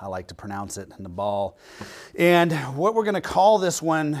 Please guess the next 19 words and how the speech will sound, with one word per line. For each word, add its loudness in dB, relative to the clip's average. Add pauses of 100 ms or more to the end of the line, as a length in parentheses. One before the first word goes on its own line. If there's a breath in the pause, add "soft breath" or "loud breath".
(140 loud breath)
this -6
morning 4
is 2
relationships, -4
okay? -6 (480 loud breath)
Relationshifts, -4
not -6 (200)
relationships, -4
but -4
relationshifts. -10 (440 loud breath)
And 0
what 6
I 4
mean 2
by 6
that 2 (640)
is 0
that 4 (440 loud breath)
there's 4